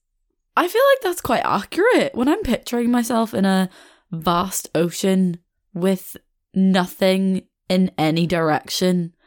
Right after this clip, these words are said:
that's how I feel when I'm having a cri-, a self-identity crisis. I'm like, "I don't know where to turn. I don't know what direction to move in.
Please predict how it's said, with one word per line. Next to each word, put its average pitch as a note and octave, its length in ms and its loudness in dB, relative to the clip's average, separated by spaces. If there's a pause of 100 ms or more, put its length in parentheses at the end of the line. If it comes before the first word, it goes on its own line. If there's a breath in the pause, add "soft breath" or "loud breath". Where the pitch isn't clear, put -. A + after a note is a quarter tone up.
(200 soft breath)
that's F3+ 260 0
how F#3 140 0
I F3+ 60 0
feel D#3+ 320 0
when E3+ 120 2
I'm F3 80 0
having E3+ 360 -2
a E3 60 -6
cri-, D3 180 -4 (100)
a D#3+ 300 0
self-identity D#3+ 720 -2
crisis. F3+ 560 -4 (260 loud breath)
I'm F3+ 80 0
like, F3+ 220 2
"I F3+ 60 2
don't F3 140 2
know G3 120 2
where E3+ 180 2
to D#3+ 80 -2
turn. D3+ 320 0
I D3+ 60 -2
don't D#3 160 0
know D#3 120 0
what D3+ 380 -2
direction D#3+ 460 -2
to D#3+ 60 -2
move D3 280 -2
in. E3+ 200 2